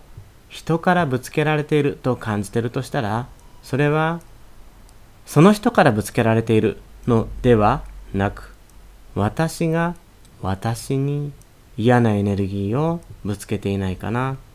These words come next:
と自分自身を見つめてみてください。すると、私が私自身にどんなエネルギーを出していたか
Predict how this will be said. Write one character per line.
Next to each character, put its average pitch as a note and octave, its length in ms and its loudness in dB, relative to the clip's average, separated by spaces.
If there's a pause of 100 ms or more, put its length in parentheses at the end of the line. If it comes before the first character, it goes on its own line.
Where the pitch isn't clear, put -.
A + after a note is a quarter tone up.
(340)
と F#3 240 2 (520)
自 A#2 120 2
分 A2 140 4
自 B2 140 0
身 D#3 280 -2
を F3+ 200 0 (320)
見 F#3+ 100 -6
つ - 140 -6
め C#3+ 120 2
て D3 220 -2
み D3+ 140 -2
て A#2+ 100 -4
く - 120 -6
だ F#2 140 -8
さ - 140 -20
い。 - 60 -20 (1040)
す - 160 0
る D3 100 2
と、 F3+ 360 0 (640)
私 D3+ 440 -2
が E3+ 320 -2
私 A2 420 -6
自 C#3+ 300 -4
身 C#3 100 0
に C3 340 -4 (520)
ど B2 160 4
ん F#3+ 80 6
な F#3+ 100 6
エ F3 60 2
ネ D#3+ 120 2
ル D3+ 100 2
ギ A#2+ 120 2
ー - 20 0
を G2 40 -2
出 A2 140 0
し A2+ 60 -8
て - 80 -4
い F#2+ 60 -6
た F#2 140 -10
か - 200 -10